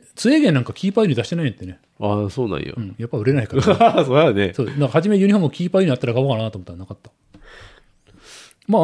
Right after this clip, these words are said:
Speaker 1: うん。
Speaker 2: ニッチすぎるよね。
Speaker 1: そう。まあ、以上。まあ、ハンドオフ、あ、ちなみに、あ、シャツあったかな。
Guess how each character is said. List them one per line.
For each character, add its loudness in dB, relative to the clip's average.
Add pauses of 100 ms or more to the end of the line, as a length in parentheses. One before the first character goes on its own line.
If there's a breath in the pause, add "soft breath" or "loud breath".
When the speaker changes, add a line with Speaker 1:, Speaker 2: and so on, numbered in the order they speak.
Speaker 1:
う 4
ん。 -4
Speaker 2:
ニ 0
ッ -8
チ -2
す -2
ぎ -4
る -10
よ -14
ね。 -14
Speaker 1:
そ -2
う。 -10
ま 2
あ、 4
以 2
上。 2
ま 2
あ、 -2
ハ 0
ン 2
ド 2
オ 0
フ、 0
あ、 2 (320)
ち -12
な 0
み 4
に、 2 (1080)
あ、 -8
シ -6
ャ 2
ツ -4
あ -2
っ -8
た -6
か -8
な。 -8